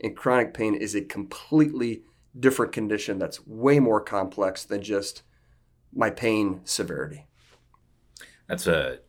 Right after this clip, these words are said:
Speaker 2: interesting perspective. You, I, and it's an individual process too. You know, I think someone,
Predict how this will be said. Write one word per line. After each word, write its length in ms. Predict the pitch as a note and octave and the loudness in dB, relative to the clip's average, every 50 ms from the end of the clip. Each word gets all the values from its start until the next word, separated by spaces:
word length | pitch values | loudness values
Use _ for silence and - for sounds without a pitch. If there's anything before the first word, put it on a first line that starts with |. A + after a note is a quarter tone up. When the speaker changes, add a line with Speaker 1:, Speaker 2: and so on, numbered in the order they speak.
| _ _ _ _ | _ _ _ _
Speaker 2:
interesting 600 | - F#2 F#2 E2 D#2 D#2 - - - E2 D2 C#2+ | -2 0 0 0 0 -2 -6 -8 -8 -8 -8 -6
perspective. 520 | D2 - - - - D#2 D#2 D2+ - - - | -2 -2 -2 -2 -2 -4 -6 -6 -8 -8 -4
You, 200 | - - D2+ - - | 0 0 0 2 2
I, 160 | C3 B2+ - - _ _ _ - | 2 2 0 -2 _ _ _ -4
and 160 | A2 G#2+ G#2 | -2 0 2
it's 180 | F#2+ F2+ - - | 0 0 0 -2
an 180 | F2 F#2 - - | -2 -2 -2 -2
individual 880 | A#2+ A#2+ G#2+ E2+ C#2 C#2 C#2 C2+ C#2 E2 F#2 F#2+ F2+ D#2+ D2 C#2+ C2+ | 0 2 2 2 0 -2 -8 -6 -2 -2 -2 -2 -2 -4 -6 -6 -8
process 680 | - - - B1 C2 B1+ - - - B1+ A#1+ - - - | -10 -12 -12 -12 -12 -12 -12 -10 -10 -8 -8 -8 -10 -10
too. 540 | - - - - G#2 - C2+ C2 - - - _ _ _ _ _ - - - - _ _ _ - | -10 -10 -6 -2 -2 -2 -2 -4 -8 -14 -18 _ _ _ _ _ -20 -20 -20 -20 _ _ _ -8
You 100 | E2+ D#2+ | -4 -2
know, 80 | D2+ | -2
I 100 | C#2+ D2 | -2 -2
think 280 | C#2+ - F2 E2 C#2+ - | -2 -2 -4 -4 -4 -4
someone, 720 | - - - F2+ F2 F2 E2 D#2 D2+ D2 C#2 C2+ C#2 - | -4 -2 2 2 2 2 2 0 -4 -6 -6 -8 -10 -14